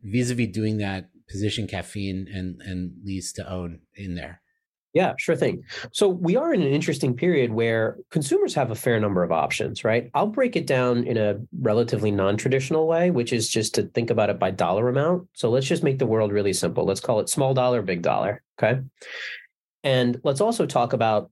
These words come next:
Speaker 2: the hundred million Americans that don't have, uh, access to sufficient credit, okay? So you've got, you know, a huge population out there of prime consumers that essentially has access to <laughs> nearly unlimited credit, tens of thousands, if not hundreds of thousands of dollars.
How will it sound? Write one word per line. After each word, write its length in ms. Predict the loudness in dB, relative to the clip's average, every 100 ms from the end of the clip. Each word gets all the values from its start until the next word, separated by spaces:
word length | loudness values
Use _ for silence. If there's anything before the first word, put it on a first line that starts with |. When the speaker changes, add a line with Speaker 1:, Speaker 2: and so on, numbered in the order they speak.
| _
Speaker 2:
the 80 | -2
hundred 320 | 0 2 2
million 280 | 2 2 2
Americans 560 | 2 2 2 0 0
that 180 | -2 -2
don't 280 | 0 0 0
have, 420 | 0 2 2 -2 -10 _ _ _ _ -2
uh, 400 | 2 4 2 0 -2
access 440 | 0 0 0 -2 0
to 120 | 0
sufficient 560 | 0 2 0 2 0 0
credit, 400 | 0 0 -2 -6 -8
okay? 200 | -4 -2
So 300 | 0 0 0
you've 200 | 0 -2
got, 300 | 0 2 0 -6 _ _
you 160 | -2 0
know, 220 | 2 0
a 40 |
huge 280 | 0 2 2
population 480 | 0 2 0 0 0
out 160 | 0
there 240 | 0 2 2
of 240 | 0 -2
prime 240 | -2 0 0
consumers 460 | -2 0 0 0
that 120 | 0 0
essentially 460 | 2 2 2 0
has 140 | 0 0
access 320 | 0 0 -2
to 180 | -2 0
<laughs> 120 | 2
nearly 280 | 2 2 0
unlimited 460 | 0 2 2 0 -2
credit, 420 | -2 0 0 -2 -6 -12 -12 -14 -2
tens 260 | 2 2
of 100 | 2
thousands, 380 | 2 0 2 0
if 100 | 0
not 180 | 0 0
hundreds 260 | 0 0 0
of 80 |
thousands 340 | 2 2 2 0
of 80 | 0
dollars. 420 | 2 2 0